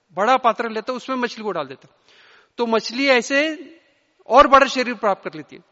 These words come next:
तो इससे देखते हैं कि धीरे-धीरे फिर वो कुएं में, फिर, फिर नदी में, फिर बड़ा जलाशय में, आखिरी में समुद्र में डाल देता है। इस तरह ये इक्कीस से लेके छब्बीस तक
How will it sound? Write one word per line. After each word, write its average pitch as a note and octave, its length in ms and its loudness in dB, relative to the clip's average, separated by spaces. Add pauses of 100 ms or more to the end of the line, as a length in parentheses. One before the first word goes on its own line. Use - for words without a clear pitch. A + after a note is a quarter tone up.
(120)
तो C4 120 -2
इससे C4 260 -6
देखते B3 260 -4
हैं B3 60 -6
कि C#4 100 -4
धीरे-धीरे G#3+ 420 -4
फिर A3+ 160 -4
वो A3+ 80 0
कुएं G3+ 340 -2
में, F#3+ 360 -4 (360)
फिर, G#3 120 -6
फिर G3+ 280 -2
नदी F#3+ 320 -4
में, F#3+ 300 -4
फिर G#3 160 -8
बड़ा A3 340 6
जलाशय G3+ 500 0
में, F#3+ 220 -6 (340)
आखिरी G3+ 340 -2
में D4 340 -2 (100)
समुद्र G#3+ 560 -4
में A3 160 -2
डाल F3 140 2
देता C#3+ 200 -8
है। B2 60 -18 (520)
इस A#3 220 -10
तरह C4 160 -2
ये B3+ 220 -2
इक्कीस A#3 480 -10
से C4 120 -8
लेके A#3 340 -6
छब्बीस G#3 420 -12
तक C#4+ 180 -2